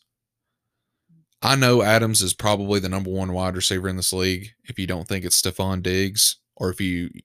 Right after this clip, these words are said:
you know, if you think D-Hop is past his prime. Davante Adams is an excellent talent.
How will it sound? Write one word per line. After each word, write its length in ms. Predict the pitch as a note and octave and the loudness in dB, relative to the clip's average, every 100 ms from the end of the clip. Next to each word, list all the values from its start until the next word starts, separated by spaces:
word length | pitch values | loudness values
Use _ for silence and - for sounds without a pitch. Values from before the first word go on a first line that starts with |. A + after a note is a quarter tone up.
| _ F2 | _ -12
you 100 | F2 | -8
know, 260 | E2 F2 - | -8 -10 -10
if 160 | G#2 A2 | -10 -8
you 80 | |
think 240 | G2 F#2 F2+ | -6 -6 -6
D-Hop 400 | F#2+ F2+ F#2+ F#2 | -4 -2 -4 -4
is 120 | F2 | -6
past 320 | - F#2 - | -4 -4 -2
his 120 | F#2+ | -4
prime. 520 | - G2 G2 G#2+ A2 A2+ _ _ _ _ _ _ _ _ _ - | -4 -4 -2 -2 -2 -6 _ _ _ _ _ _ _ _ _ -4
Davante 360 | G#2 C#3 C3 | 0 0 2
Adams 540 | G#2 G2 G#2 G2+ F#2+ - | 0 0 0 -2 -2 -2
is 180 | G2 | -2
an 80 | G2 | -4
excellent 440 | - G2+ - F#2 D#2 | -2 0 0 -2 -8
talent. 340 | G2+ - - | -10 -10 -16